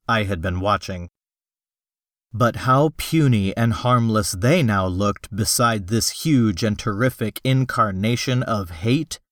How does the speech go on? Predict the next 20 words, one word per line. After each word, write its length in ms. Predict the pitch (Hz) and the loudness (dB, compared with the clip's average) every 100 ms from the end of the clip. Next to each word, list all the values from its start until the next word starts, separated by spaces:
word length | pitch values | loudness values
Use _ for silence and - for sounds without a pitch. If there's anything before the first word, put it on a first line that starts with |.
| _ - | _ -2
of 200 | 113 98 | 0 0
vengeance, 800 | 85 85 117 120 123 123 110 - _ _ _ _ - | -4 0 2 2 2 0 -2 -8 _ _ _ _ -2
and 240 | 107 101 | -2 0
of 180 | 98 82 | -4 -4
death. 460 | 117 95 82 - - _ _ _ _ _ _ _ _ _ _ _ _ _ | -2 -2 -4 -12 -20 _ _ _ _ _ _ _ _ _ _ _ _ _
The 180 | - 117 | -2 0
man 540 | 113 117 139 131 104 98 | 4 4 4 4 2 0
himself, 840 | 107 107 101 151 117 98 - - _ _ _ _ | 0 0 2 2 2 -2 -10 -20 _ _ _ _
for 160 | - 117 | -4 0
such 280 | 120 107 | 0 0
I 120 | 104 98 | -2 0
may 300 | 107 110 98 | 2 0 0
call 280 | 113 95 | -2 -2
him, 300 | 92 92 92 - _ _ _ _ - | -2 -2 -4 -8 _ _ _ _ -2
was 240 | 123 120 | 0 0
fully 380 | - 147 139 131 | 0 2 4 2
fifteen 800 | 113 - 156 - - 147 139 131 | 0 0 -2 -4 -2 2 4 2
feet 320 | - 123 113 - | 2 0 0 0
in 160 | 123 | 0
height, 400 | 104 104 85 - | 2 0 -4 -10